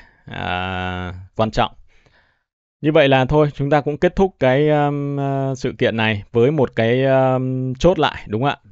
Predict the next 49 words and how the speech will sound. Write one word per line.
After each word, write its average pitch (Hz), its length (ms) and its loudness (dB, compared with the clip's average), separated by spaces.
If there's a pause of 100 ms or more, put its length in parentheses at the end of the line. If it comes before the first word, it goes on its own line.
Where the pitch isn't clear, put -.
Rõ 123 220 -2
ràng 117 340 0
là 104 280 -2
cái 113 160 -4
sự 123 160 -6
kiện, 95 360 -4
à, 92 400 -6
mười 98 160 -4
một 98 200 -6
tháng 104 140 -4
chín 117 280 -2
không 131 200 -4
biết 135 180 2
là 104 140 -4
ai 107 220 -4
đã 98 140 -6
gây 117 140 -6
ra. 104 240 -2 (800)
Nhưng 113 180 -2
chúng 123 140 -2
ta 117 160 2
thấy 110 360 0
là 90 540 -2
thông 131 220 0
qua 120 260 0
sự 98 140 -8
kiện 80 240 -8
đó, 95 320 -2 (220)
nước 139 220 -2
Mỹ 135 280 0
đã 120 340 -2
ra 123 240 0
những 110 200 -6
quyết 160 180 0
định 127 240 2 (200)
có 101 140 -4
thể 87 160 -4
nói 87 220 -6
là 92 320 -4
thay 95 180 -2
đổi 76 220 -6
thế 92 140 -4
giới 101 400 -6
và 92 260 -6
thay 98 160 -2
đổi 95 180 -6
chính 107 260 -6
nước 135 160 -4
Mỹ 131 260 -2